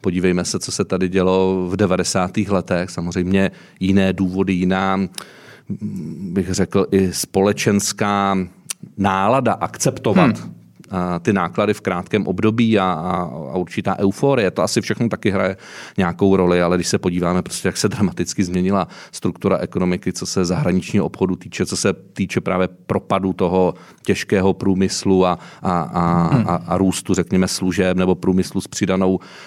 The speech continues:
Speaker 1: eh, s přidanou hodnotou, jak, jak dramaticky klesla právě energetická náročnost v těch devadesátých letech, emise skleníkových
Speaker 2: Hmm.
Speaker 1: plynů a všechno tohle, tak, ehm, to, to je prostě důkaz, že, že to jde a,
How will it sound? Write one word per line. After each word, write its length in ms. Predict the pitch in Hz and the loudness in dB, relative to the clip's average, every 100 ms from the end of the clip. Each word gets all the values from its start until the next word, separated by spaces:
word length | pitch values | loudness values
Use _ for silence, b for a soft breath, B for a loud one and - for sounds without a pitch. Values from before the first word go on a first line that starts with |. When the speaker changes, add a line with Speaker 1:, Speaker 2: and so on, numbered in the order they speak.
| B | B
Speaker 1:
eh, 140 | 87 | -2
s 40 | 85 | -2
přidanou 440 | - 90 90 92 | 0 0 2 2
hodnotou, 540 | 92 92 92 90 92 95 | 2 0 0 0 2 4
jak, 140 | 92 | 2
jak 220 | 92 104 | 2 0
dramaticky 640 | 101 107 98 - 104 - 98 | 2 2 2 2 0 0 -4
klesla 500 | - 92 - 98 - | 0 -2 0 -2 -2
právě 320 | - 87 92 104 | -2 -2 2 2
energetická 800 | 107 101 92 95 101 - - 95 | 4 4 2 2 0 -2 -2 0
náročnost 760 | 92 82 87 - 95 87 87 - B B | 0 0 0 -2 -2 -2 -4 -12 B B
v 20 | B | B
těch 160 | 92 | 0
devadesátých 760 | 95 90 87 - 92 92 98 92 | 2 2 2 0 -2 -2 -4 -2
letech, 460 | 90 - 85 85 - | -2 0 -2 -2 -2
emise 540 | 110 95 92 - 87 | 2 4 4 2 0
skleníkových 640 | 87 - 95 170 123 92 90 | 0 0 4 4 4 0 -2
Speaker 2:
Hmm. 80 | - | 0
Speaker 1:
plynů 260 | 95 92 | 2 2
a 40 | 90 | 0
všechno 320 | - 95 107 | -2 -2 0
tohle, 320 | 95 90 95 - B B B B - | 0 0 0 -2 B B B B -4
tak, 340 | 92 - - | -4 -4 0
ehm, 800 | 104 101 101 101 101 98 98 95 - | 2 4 4 4 4 4 4 4 0
to, 100 | 95 | -4
to 120 | - | -2
je 40 | 90 | -4
prostě 320 | - - 101 | -4 -2 0
důkaz, 320 | 87 95 90 | 0 -2 -2
že, 440 | 85 101 95 92 90 - _ _ _ | 0 2 2 2 -2 -8 _ _ _
že 140 | - 98 | -2 0
to 140 | 104 | 2
jde 400 | 92 90 90 104 | 2 2 2 0
a, 340 | 90 90 90 | 0 0 0